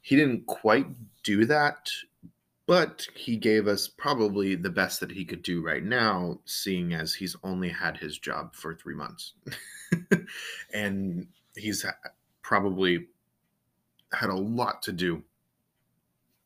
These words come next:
during that time. So we got, um, the day before, so on the thirtieth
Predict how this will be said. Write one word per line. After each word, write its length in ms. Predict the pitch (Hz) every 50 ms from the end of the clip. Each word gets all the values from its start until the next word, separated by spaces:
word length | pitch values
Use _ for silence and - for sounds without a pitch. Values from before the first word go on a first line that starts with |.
| _ _ _ - 101
during 280 | 92 101 85 87 85 82
that 200 | 85 87 85 -
time. 360 | - 82 78 - - - - - - - - - - - - - _ _ _ _ _ _
So 600 | - - - 117 107 107 107 107 104 101 - - _ _ _ -
we 240 | 98 110 117 117
got, 500 | 107 110 113 104 101 98 98 - - - - - 95 87 - - _ _ _ _ _ _ _ 85 _ -
um, 460 | 101 98 92 90 87 87 87 87 - _
the 280 | - 90 87 92 98 95
day 320 | 87 90 101 101 104 110
before, 800 | 104 110 110 110 - - - 95 90 87 85 80 87 90 87 - _ _ _ _ _ _ _ -
so 140 | - - 104
on 80 | 95 98
the 80 | 95
thirtieth 680 | 87 - 139 135 127 110 95 90 90 92 - - -